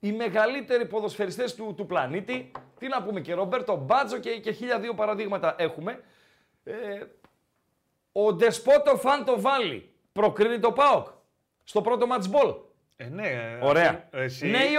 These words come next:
Speaker 1: όχι;
Speaker 2: δεν γίνεται στο
Speaker 1: Προκρίνεται, προκρίνεται. Ο Σντόε Φάντο Βάλι στο άλλο match ball.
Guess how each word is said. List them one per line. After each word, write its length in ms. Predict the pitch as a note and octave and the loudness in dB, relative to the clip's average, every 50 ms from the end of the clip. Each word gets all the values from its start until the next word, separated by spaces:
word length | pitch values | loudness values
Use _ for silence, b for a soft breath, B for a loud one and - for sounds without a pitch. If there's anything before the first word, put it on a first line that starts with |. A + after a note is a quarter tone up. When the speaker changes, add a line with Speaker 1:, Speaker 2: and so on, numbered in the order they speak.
| D4 C#4+ | 6 6
Speaker 1:
όχι; 300 | - G3 G3 D3+ G#2 - - | 6 2 -4 -6 -6 -10 -10
Speaker 2:
δεν 160 | C3+ F3 G#3+ | -6 -6 -6
γίνεται 400 | G#3 G#3+ B3 A#3 A3+ G#3 - G#3 | -4 -6 -6 -6 -6 -4 0 0
στο 80 | G#3+ - | 0 2
Speaker 1:
Προκρίνεται, 600 | A3 G#3+ A3+ B3 B3+ C4 C4 C#4+ D4 B3+ E3+ - - | 2 2 2 2 0 -2 2 2 2 2 2 -2 -2
προκρίνεται. 600 | F#3+ G3+ D3+ G3+ G#3+ G#3+ D#3+ B2 - - - _ _ _ _ _ _ _ _ _ _ | -4 0 4 4 4 4 2 -2 -8 -10 -20 _ _ _ _ _ _ _ _ _ _
Ο 280 | - G3 G#3 G#3+ G#3+ | 4 6 6 6 6
Σντόε 360 | F#3+ D#3 D3+ A#3+ C#4+ D4 C#4+ A#3+ | 4 2 0 0 2 2 2 0
Φάντο 380 | E3 A3 C4+ C#4 A3 C4 A#3+ | -2 -2 -4 -2 0 -2 0
Βάλι 480 | G#3 B3+ C#4+ C#4+ B3 F3 B2 F#2 - _ _ _ _ _ _ _ _ _ _ | 2 2 2 2 2 0 -4 -8 -12 _ _ _ _ _ _ _ _ _ _
στο 220 | _ - - - A3 | _ -12 0 2 4
άλλο 240 | A#3+ C4+ C#4+ C#4+ C#4 B3+ A#3+ | 6 6 6 6 6 4 4
match 280 | A3+ G3+ D#3 D3+ D3+ F3+ | 2 2 0 -2 0 0
ball. 160 | D#3+ B2+ G2 | 0 0 0